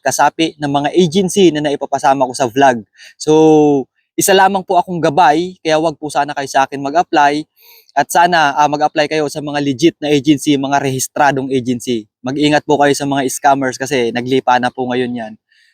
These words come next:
So, yun lamang, shout out sa mag-ina ko dyan, kay Missus Noblesa, kay Baby Andeng. Shout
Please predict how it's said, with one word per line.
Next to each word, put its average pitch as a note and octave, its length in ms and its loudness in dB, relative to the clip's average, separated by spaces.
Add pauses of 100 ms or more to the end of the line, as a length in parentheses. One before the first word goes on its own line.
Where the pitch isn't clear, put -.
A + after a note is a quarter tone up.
(160)
So, C3+ 520 2 (760)
yun C#3 160 2
lamang, D#3+ 400 2
shout C#3+ 240 0
out D3+ 160 0
sa - 80 -8
mag-ina C3+ 320 -4
ko C3+ 80 -12
dyan, C3 240 -4
kay B2 240 -6
Missus B2+ 320 -12
Noblesa, C3 480 0
kay B2 160 0
Baby C#3 240 2
Andeng. C#3 560 0 (320)
Shout D3 240 0